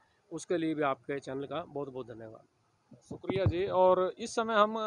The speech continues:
Speaker 2: जान रहे हैं जो प्रधानमंत्री ने तीन कृषि कानून वापस लेने का ऐलान किया,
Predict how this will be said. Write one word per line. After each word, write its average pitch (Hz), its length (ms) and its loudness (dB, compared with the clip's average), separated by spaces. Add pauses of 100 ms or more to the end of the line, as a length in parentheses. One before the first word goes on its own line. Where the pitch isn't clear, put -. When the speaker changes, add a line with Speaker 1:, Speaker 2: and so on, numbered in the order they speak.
(240)
Speaker 2:
जान 185 260 4
रहे 175 200 4
हैं 170 220 0
जो 190 120 2
प्रधानमंत्री 165 680 -2
ने 175 180 -4
तीन 180 280 -4
कृषि 165 300 -8
कानून 165 320 -2
वापस 156 380 2
लेने 160 240 -2
का 156 140 -2
ऐलान 139 260 -2
किया, 151 300 -4